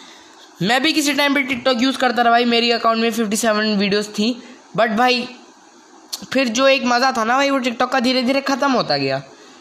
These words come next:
क्योंकि भाई TikTok पर जो गंद फैल गई थी, "Hello guys, I am सन्नी लियोनी", भाई वो वाली गंद जो थी फैलना स्टार्ट हो गई धीरे धीरे धीरे, और बढ़ती गई, बढ़ती गई। जो पॉपुलर क्रिएटर्स थे भाई, उन लोगों ने भी जो था वो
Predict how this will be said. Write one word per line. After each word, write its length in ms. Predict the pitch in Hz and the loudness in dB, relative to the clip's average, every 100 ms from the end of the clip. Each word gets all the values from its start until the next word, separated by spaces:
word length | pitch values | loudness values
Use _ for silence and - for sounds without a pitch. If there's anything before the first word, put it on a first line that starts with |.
| - | -8
क्योंकि 160 | 247 247 | -4 0
भाई 180 | 277 | 0
TikTok 340 | 247 247 262 254 | 0 -2 -2 0
पर 120 | 254 | 0
जो 100 | 240 | 0
गंद 240 | 226 247 | 0 0
फैल 240 | 240 220 220 | 0 0 0
गई 220 | 220 220 | 0 -2
थी, 400 | 190 220 233 196 - - - - - - - - | -2 -2 -2 -6 -14 -20 -20 -14 -12 -12 -12 -4
"Hello 260 | 196 208 214 | 0 2 0
guys, 420 | 190 196 196 196 | 0 0 0 0
I 160 | 196 190 | 0 -2
am 60 | |
सन्नी 320 | 190 196 190 | -2 0 0
लियोनी", 600 | 185 185 185 180 180 185 190 - - - - | 0 0 0 0 -2 -4 -6 -16 -20 -20 -8
भाई 100 | 220 | -2
वो 140 | 214 208 | 0 2
वाली 200 | 240 247 | 0 0
गंद 260 | 196 196 | 0 0
जो 140 | 190 196 | -2 -2
थी 140 | 220 | -4
फैलना 300 | 214 190 180 | -4 -2 0
स्टार्ट 260 | 185 175 156 | 0 -2 -2
हो 60 | |
गई 160 | 147 165 | -2 -4
धीरे 240 | 180 196 | -2 -2
धीरे 220 | 175 165 175 | -2 -2 -2
धीरे, 180 | 185 | -2
और 220 | 208 247 247 | 0 0 0
बढ़ती 600 | 214 226 190 262 262 262 | -2 -2 -2 -2 -2 -2
गई, 160 | 180 | -2
बढ़ती 340 | 180 220 202 208 | 0 -2 -2 -2
गई। 180 | 160 151 - - - - - - | -2 -4 -8 -18 -20 -20 -8 -6
जो 80 | |
पॉपुलर 560 | 262 277 277 285 320 320 | 0 0 2 2 2 2
क्रिएटर्स 560 | 320 254 247 214 233 240 | 2 0 0 0 -2 0
थे 80 | |
भाई, 180 | 233 240 | 2 2
उन 120 | 240 | 2
लोगों 320 | 233 233 220 233 | 0 0 0 0
ने 120 | 226 | 0
भी 80 | 226 | 0
जो 180 | 220 | 0
था 140 | 220 233 | 0 0
वो 340 | 226 226 220 | 2 0 -2